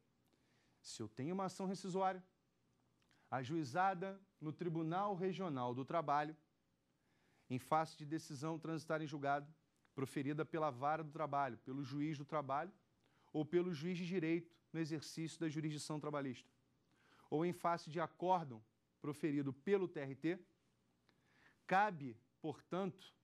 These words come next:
recurso ordinário para o Tribunal Superior do Trabalho.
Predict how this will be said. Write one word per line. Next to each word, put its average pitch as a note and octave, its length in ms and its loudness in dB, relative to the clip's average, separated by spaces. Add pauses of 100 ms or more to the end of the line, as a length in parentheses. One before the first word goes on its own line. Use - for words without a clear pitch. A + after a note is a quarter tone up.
(420)
recurso F#3 720 -2
ordinário F3+ 960 2 (520)
para E3 180 4
o E3 60 0
Tribunal G3+ 1000 0
Superior A#3+ 1000 2
do G#3 140 -4
Trabalho. A#2+ 580 2